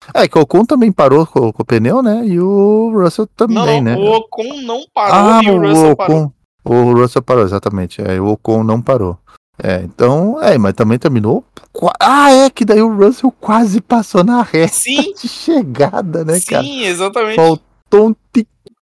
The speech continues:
Speaker 1: tiquinho pra passar, né, cara? Um pi-, um pentelinho faltou ali para ele passar.
Speaker 2: Mas não passou.
Speaker 1: É isso,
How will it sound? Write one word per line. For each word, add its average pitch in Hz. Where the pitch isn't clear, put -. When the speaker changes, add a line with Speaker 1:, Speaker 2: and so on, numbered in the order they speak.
Speaker 1:
tiquinho 247
pra 147
passar, 131
né, 127
cara? 120
Um 170
pi-, 180
um 185
pentelinho 175
faltou 104
ali 92
para 87
ele 87
passar. -
Speaker 2:
Mas 151
não 127
passou. 101
Speaker 1:
É 95
isso, 113